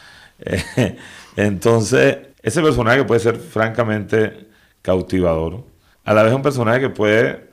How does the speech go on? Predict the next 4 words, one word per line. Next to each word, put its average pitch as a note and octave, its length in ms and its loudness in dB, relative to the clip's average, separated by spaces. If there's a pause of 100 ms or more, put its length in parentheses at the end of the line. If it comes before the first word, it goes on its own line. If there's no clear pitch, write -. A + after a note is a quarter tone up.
enemistarse A#2 840 -2
e G2 80 -6
insultar G2 800 -4 (160)
a, F2 340 -10